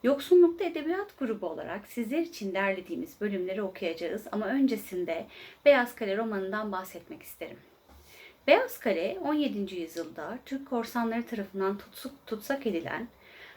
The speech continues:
astronomi, fizik ve resimden anlayan bir paşa tarafından satın alınan ve daha sonra hoca diye anılan Türk'ün emrine verilen Venedikli kölenin hikayesini anlatmaktadır.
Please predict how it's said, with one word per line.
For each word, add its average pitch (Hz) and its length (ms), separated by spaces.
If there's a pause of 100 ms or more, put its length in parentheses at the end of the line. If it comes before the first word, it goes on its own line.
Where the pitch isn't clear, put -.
(120)
astronomi, 233 640
fizik 254 360
ve 302 100
resimden 277 480
anlayan 208 400
bir 254 100
paşa 262 320
tarafından 208 440
satın 226 340
alınan 190 540 (560)
ve 277 100
daha 294 180
sonra 226 600
hoca 254 260
diye 226 280
anılan 226 540 (260)
Türk'ün 233 440
emrine 208 460
verilen 202 480 (460)
Venedikli 220 640
kölenin 220 480
hikayesini 190 600
anlatmaktadır. - 920